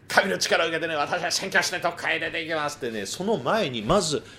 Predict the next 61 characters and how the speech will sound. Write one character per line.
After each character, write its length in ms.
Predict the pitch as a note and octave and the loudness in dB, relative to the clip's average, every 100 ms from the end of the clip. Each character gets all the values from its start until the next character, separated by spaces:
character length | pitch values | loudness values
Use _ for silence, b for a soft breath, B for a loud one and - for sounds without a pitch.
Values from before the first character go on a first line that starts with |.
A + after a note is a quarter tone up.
| B B | B B
あ 120 | B2+ | -2
な 120 | D#3 | -2
た 100 | E3 | 0
自 120 | F3+ E3 | -2 -2
身 220 | - A#2+ | -4 -4
の 60 | |
生 200 | F2+ A2+ | -4 -4
活 300 | G2+ G#2 - | -4 -6 -4
が、 100 | G2 | -4
日 180 | F#2+ C#3 | -4 -2
々 140 | C3 A2+ | -2 -2
の 80 | |
生 160 | G2 A#2+ | -4 -4
活 240 | A#2+ - | -4 -6
の 140 | A#2 G#2+ | -8 -10
中 260 | A2+ G2+ | -10 -10
で 160 | F2 F2+ - | -12 -14 -12
祈 320 | G#2 F2 F#2 | -10 -8 -10
り 80 | - | -14
が、 80 | - - - B B B B B B | -18 -20 -20 B B B B B B
神 260 | - G#2+ G2+ | -8 -4 -4
へ 80 | F2+ | -6
の 80 | |
思 180 | F2+ G2 | -6 -4
い 80 | F#2 | -4
が、 180 | F2 F2 - B B B B | -6 -10 -16 B B B B
家 140 | - A2 | -6 -4
族 240 | F#2+ G#2+ | -6 -10
に、 140 | G#2 - B B B B | -14 -16 B B B B
あ 100 | - | 0
る 60 | B2 | 4
い 40 | A#2 | 4
は 40 | |
周 160 | A#2 A#2+ | 4 4
り 60 | |
の 60 | A#2+ | 2
人 120 | C#3 | 0
た 40 | |
ち 100 | A#2+ | 0
に 100 | B2+ | 0
イ 60 | A#2 | 0
エ 60 | C3+ | 0
ス 60 | |
様 160 | D3+ D3 | -2 -4
を 20 | |
何 180 | E3+ E3 | -10 -8
と 140 | - | 2
し 80 | G#3 | 2
て 80 | B3 | 4
も 80 | A#3 | 2
伝 260 | - G#3 | 2 2
え 40 | G3+ | 4
た 100 | G#3 | 4
い 40 | |
っ 40 | G3+ | 2
て 100 | - | 2
い 40 | D#3+ | 4
う 20 | |
思 180 | C3+ B2 | 4 4
い 60 | |
が、 160 | F#2 - | 2 -6